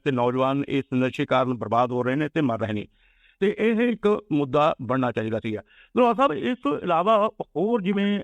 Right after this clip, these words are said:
ਆਮ ਆਦਮੀ ਪਾਰਟੀ ਨੇ ਕਿਹਾ ਸੀਗਾ ਅਸੀਂ ਚੰਗੀ ਸਿਹਤ, ਚੰਗੀ ਸਿੱਖਿਆ ਦੇਵਾਂਗੇ, ਅ, ਉਹ ਲੋਕਾਂ ਨੂੰ ਮਹਿਸੂਸ ਹੋ ਰਿਹਾ ਵੀ ਕਿ ਉਹਨਾਂ ਨੂੰ ਚੰਗੀ ਸਿਹਤ ਸੇਵਾਵਾਂ ਮਿਲ ਰਹੀਆਂ ਨੇ ਤੇ ਬੱਚਿਆਂ ਨੂੰ ਚੰਗੀ ਪੜ੍ਹਾਈ ਮਿਲ ਰਹੀ ਹੈ?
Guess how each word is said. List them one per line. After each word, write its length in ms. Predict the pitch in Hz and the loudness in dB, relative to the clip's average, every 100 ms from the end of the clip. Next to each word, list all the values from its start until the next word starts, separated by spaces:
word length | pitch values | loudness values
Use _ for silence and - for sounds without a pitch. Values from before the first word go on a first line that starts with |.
| - | -4
ਆਮ 220 | 170 180 | -2 0
ਆਦਮੀ 200 | 180 185 | 0 -2
ਪਾਰਟੀ 340 | 175 165 180 | 0 0 0
ਨੇ 120 | 175 | -2
ਕਿਹਾ 200 | 165 156 | -2 -2
ਸੀਗਾ 380 | 160 165 160 160 - | -2 -2 0 0 -2
ਅਸੀਂ 160 | 143 160 | -4 -2
ਚੰਗੀ 240 | 160 156 | -2 -2
ਸਿਹਤ, 500 | 160 170 190 180 170 - _ _ _ - | -2 0 0 -2 -4 -6 _ _ _ -4
ਚੰਗੀ 280 | 170 165 170 | -2 0 -2
ਸਿੱਖਿਆ 300 | 165 - 180 | -4 -2 -2
ਦੇਵਾਂਗੇ, 500 | 165 165 175 156 147 - _ _ _ - | 0 0 0 -2 -4 -8 _ _ _ 0
ਅ, 240 | 196 196 - - | 0 0 -4 -4
ਉਹ 480 | 202 202 262 262 240 - | -2 0 2 0 -2 -2
ਲੋਕਾਂ 360 | 165 180 208 | -2 0 0
ਨੂੰ 100 | 220 | 0
ਮਹਿਸੂਸ 440 | 202 165 202 247 170 | 0 -2 -4 -4 -2
ਹੋ 200 | 170 196 | -4 -2
ਰਿਹਾ 180 | 220 | -2
ਵੀ 180 | 220 226 - | -2 -4 -4
ਕਿ 220 | 208 208 - | -2 -2 -2
ਉਹਨਾਂ 180 | 185 | -2
ਨੂੰ 140 | 202 208 | 0 -2
ਚੰਗੀ 280 | 185 170 180 | -4 -4 -6
ਸਿਹਤ 340 | - 185 175 | -4 -4 -4
ਸੇਵਾਵਾਂ 300 | - 156 156 | -2 0 0
ਮਿਲ 160 | 160 151 | 0 -2
ਰਹੀਆਂ 220 | 165 170 | -2 -2
ਨੇ 140 | 165 160 | -2 -2
ਤੇ 120 | 160 | -2
ਬੱਚਿਆਂ 280 | 147 165 160 | -4 -2 -2
ਨੂੰ 100 | 156 | -2
ਚੰਗੀ 220 | 156 160 | -2 0
ਪੜ੍ਹਾਈ 240 | 170 160 | 0 0
ਮਿਲ 160 | 147 139 | 0 0
ਰਹੀ 200 | 165 160 | 2 2
ਹੈ? 120 | 165 | 0